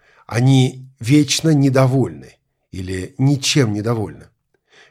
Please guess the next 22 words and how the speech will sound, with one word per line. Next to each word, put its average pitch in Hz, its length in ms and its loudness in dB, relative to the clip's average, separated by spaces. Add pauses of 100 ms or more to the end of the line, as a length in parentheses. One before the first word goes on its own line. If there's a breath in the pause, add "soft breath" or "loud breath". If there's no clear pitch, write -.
Кстати, 160 320 0
первое 131 320 0
и - 20 -2
второе 117 320 -6
утверждение 117 480 -4
все-таки 110 320 -12
похожи 110 680 -4
друг 95 220 -16
на 120 120 -6
друга, 147 300 -8 (140 soft breath)
они 104 300 -10
связаны 123 640 0
друг 104 180 -14
с - 20 -16
другом. 117 380 -10 (640 soft breath)
В-третьих, - 640 -8
эти 110 280 -10
люди 185 280 0
поступают 170 960 -2
по 180 100 -4
своим 170 500 -2
похотям, 107 720 -4